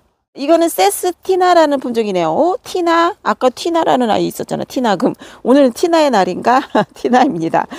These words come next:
어, 가장자리 붉게 불이 라인을 타고 있고 윤기도 오르고요. 입장은 지금은 넓은 환엽은 아니에요. 새엽이고 입장 수가 가득가득 채워져 있고 사이즈는 십오 센티 나올 것 같습니다. 세스티나라는 품종이에요. 사이즈 중사이즈인데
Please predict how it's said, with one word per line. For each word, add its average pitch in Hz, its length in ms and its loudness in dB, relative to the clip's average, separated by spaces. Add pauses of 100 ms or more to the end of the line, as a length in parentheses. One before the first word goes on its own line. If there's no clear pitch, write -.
(180)
어, 247 180 2
가장자리 294 460 2
붉게 269 380 -4
불이 233 260 -2
라인을 220 400 2
타고 233 240 -2
있고 190 260 -2
윤기도 262 400 0
오르고요. 196 520 2 (260)
입장은 285 420 0
지금은 240 360 -4
넓은 208 300 0
환엽은 349 420 -2
아니에요. 170 360 -4
새엽이고 277 720 2 (300)
입장 254 340 0
수가 247 240 -2
가득가득 254 540 0
채워져 226 300 0
있고 202 200 -2
사이즈는 269 420 0
십오 240 280 -4
센티 214 300 -8
나올 156 160 -6
것 - 120 -8
같습니다. 156 480 -4 (340)
세스티나라는 220 1000 2
품종이에요. 185 420 -6
사이즈 214 300 -2
중사이즈인데 226 880 0